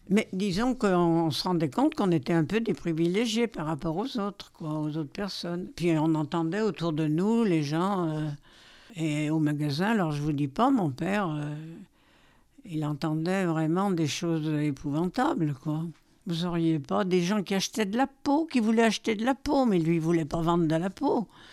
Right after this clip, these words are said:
La graisse de la peau, il, il vendait pas ça, il donnait.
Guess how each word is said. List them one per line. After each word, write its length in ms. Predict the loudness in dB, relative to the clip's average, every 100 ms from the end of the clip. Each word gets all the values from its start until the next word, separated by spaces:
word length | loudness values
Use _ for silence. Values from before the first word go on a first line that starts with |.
| -20 -20 -10
La 140 | -4 -2
graisse 380 | 0 -2 -2 -4
de 80 |
la 80 | -6
peau, 320 | -6 -4 -4
il, 120 | -4 -6
il 140 | -6 -4
vendait 260 | -4 -4
pas 180 | -4 -4
ça, 240 | -4 -2 -2
il 100 | -2
donnait. 380 | 0 2 2